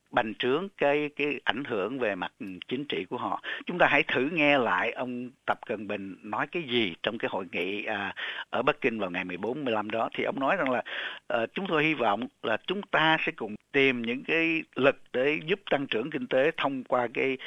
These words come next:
kế hoạch vành đai và con đường này, để thành lập những cái diễn đàn cho cái sự phát triển toàn cầu, cho cái sự cổ suý việc cân bằng các cái tác động của toàn cầu hóa và cùng nhau tiến đến mục tiêu xây dựng một cộng đồng thế giới và cùng có một ý hướng cho nhân loại."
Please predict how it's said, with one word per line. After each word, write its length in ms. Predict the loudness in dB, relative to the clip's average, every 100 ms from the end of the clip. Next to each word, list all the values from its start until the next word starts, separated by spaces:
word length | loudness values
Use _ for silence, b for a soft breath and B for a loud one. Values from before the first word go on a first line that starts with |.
| B
kế 120 | 2 2
hoạch 180 | 2 -2
vành 180 | -6 -2
đai 200 | -2 -2
và 120 | -4
con 200 | -6 -4
đường 200 | -4 -2
này, 200 | -2 -2 B B B
để 100 | -6
thành 160 | -2 -2
lập 160 | -2 -2
những 180 | -6 -6
cái 100 | -4
diễn 240 | -4 2
đàn 300 | 4 4 0 -10 -12
cho 100 | -10
cái 100 | -6 -6
sự 60 | -6 -2
phát 180 | -2 -2
triển 180 | -6 -4
toàn 220 | -4 -4
cầu, 320 | -2 0 0 -2 B B -6
cho 80 | -4
cái 80 | -2
sự 120 | -4 -8
cổ 200 | -8 -6 -4
suý 260 | -2 -2
việc 200 | -2 -4 _
cân 240 | -4 -4 -2
bằng 160 | -4 -2
các 120 | -4
cái 80 | -4 -2
tác 180 | -2
động 240 | -2 -10 -10
của 280 | -6 -4 -4
toàn 160 | -4 -6
cầu 200 | -8 -8
hóa 220 | -4 -4 -4
và 60 | -10 -4
cùng 360 | -4 -2 -6
nhau 360 | -2 -2 -2 -4 b _ -6
tiến 160 | -2
đến 140 | -2 -4
mục 120 | -8
tiêu 140 | -8 -6
xây 180 | -4 -4
dựng 180 | -4 -8
một 80 | -12
cộng 220 | -10 -6
đồng 160 | -8 -4
thế 120 | -4
giới 280 | -2 -2 -2 B B B
và 280 | -6 -4 -8 B -8
cùng 220 | -6 -4
có 80 | -4
một 180 | -4
ý 180 | -4 -4
hướng 240 | -2 -2 -2
cho 100 | -4
nhân 220 | -4 -4
loại." 260 | 0 -2